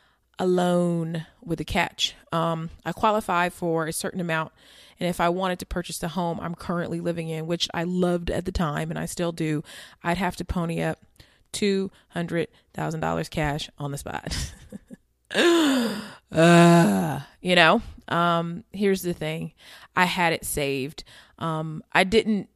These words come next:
want to dump it into a house, uh, but I had it saved.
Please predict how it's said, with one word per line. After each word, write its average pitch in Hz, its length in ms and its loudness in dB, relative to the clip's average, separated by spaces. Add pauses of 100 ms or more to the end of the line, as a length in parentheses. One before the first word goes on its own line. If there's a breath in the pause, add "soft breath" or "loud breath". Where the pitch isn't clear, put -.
(140)
want 175 480 -2
to 196 100 2
dump 185 400 4
it 190 120 6
into 165 500 -4
a - 40 -6
house, 202 640 -2 (120)
uh, 175 520 -2
but 185 100 2
I 208 120 8
had 214 160 4
it 202 100 -2
saved. 156 400 -2